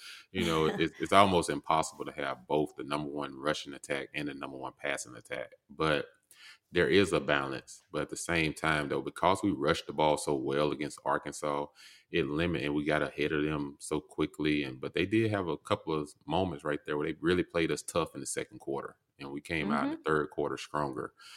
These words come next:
Speaker 1: and, uh, which, which was good to see. But at the same time, there's only one football. And like I told the kids last week at the high school that I coach at, you know, the kid was upset 'cause he didn't get any touchdowns the week before. I said, "Son,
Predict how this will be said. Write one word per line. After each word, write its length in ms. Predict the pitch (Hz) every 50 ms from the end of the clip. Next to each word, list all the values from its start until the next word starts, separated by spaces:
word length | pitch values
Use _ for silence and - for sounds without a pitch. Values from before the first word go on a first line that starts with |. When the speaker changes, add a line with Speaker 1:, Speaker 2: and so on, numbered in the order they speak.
| - - - _ -
Speaker 1:
and, 300 | 73 76 73 73 73 71
uh, 300 | 73 73 69 69 69 65
which, 280 | - 78 78 - - - -
which 220 | - 73 73 -
was 140 | - 67 -
good 260 | - - 76 73 71
to 80 | - -
see. 360 | - - - 78 69 65 - _
But 100 | - 76
at 60 | 73 -
the 80 | -
same 340 | - - 92 90 85 80 73
time, 560 | - - 92 90 85 78 73 69 67 65 67 - _ _ _ _ _ - - - - _ _ _ _ _ _ -
there's 160 | 87 90 92
only 200 | 107 107 107 95
one 180 | 90 90 85
football. 600 | 80 - 92 78 - 67 65 - - - - _ _ _ _ _ _ _ _ _ _ _ - - - -
And 480 | - 76 76 73 73 73 71 67 58 -
like 160 | - 85 85
I 80 | 85
told 280 | 80 - 82 80 78 76
the 40 | 76
kids 300 | - - 85 78 71 -
last 280 | 76 76 76 73 -
week 140 | 85 80 -
at 60 | 71
the 60 | 71 73
high 160 | - 80 76
school 260 | - - - 73 71
that 120 | 67 67 65
I 80 | 71
coach 320 | 71 - - 67 67 - -
at, 180 | 69 - - - _ _ _ _ _ _ _ _ _ _ -
you 100 | 78 73
know, 140 | 73 69
the 60 | 67 -
kid 180 | - 87 85
was 120 | 78 76 80
upset 320 | 76 78 - - 76 73
'cause 100 | - 73
he 100 | 76 80
didn't 120 | 76 73
get 100 | - 73
any 160 | 73 76 78 76
touchdowns 520 | - - - 143 - - 143 139 139 131
the 60 | 135
week 140 | 135 143 -
before. 180 | - - - -
I 40 |
said, 200 | - - 95 92
"Son, 300 | - - 123 117 85 67